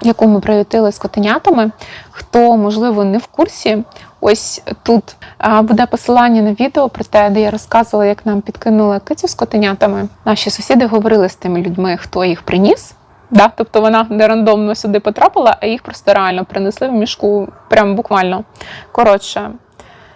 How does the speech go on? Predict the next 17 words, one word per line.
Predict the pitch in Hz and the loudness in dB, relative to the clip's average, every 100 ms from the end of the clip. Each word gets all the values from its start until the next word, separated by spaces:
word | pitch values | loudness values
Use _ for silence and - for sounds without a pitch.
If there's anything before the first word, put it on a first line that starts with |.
| - - - - - - | -20 -20 -20 -20 -6 2
е, | 220 226 226 220 | 4 4 2 -2
свої | - 226 240 254 | -4 0 2 2
емоції | 226 233 - 208 | 4 2 0 -2
я | 214 | 0
висказала | 208 220 - 208 208 214 | 0 -2 -4 -4 -2 -2
саме | 208 214 202 | -2 -2 0
в | 202 | -2
тому | - 285 370 302 | 2 4 4 4
відео. | 285 262 262 240 233 233 - _ _ _ _ _ _ _ _ _ _ _ - - - | 2 2 2 4 2 0 -6 _ _ _ _ _ _ _ _ _ _ _ -20 -8 -4
Такий | 220 214 | 0 0
короткий | 208 202 208 - - | 2 0 0 -2 -4
екскурс | - 208 - - - | -4 -4 -6 -10 -8
з | |
котенят | - 220 220 214 214 | -8 -2 0 0 -2
ми | 202 208 | -2 -2
прилаштували, | - 202 202 - 226 247 285 277 | -2 -2 -2 -4 0 2 2 0
е, | 262 | -2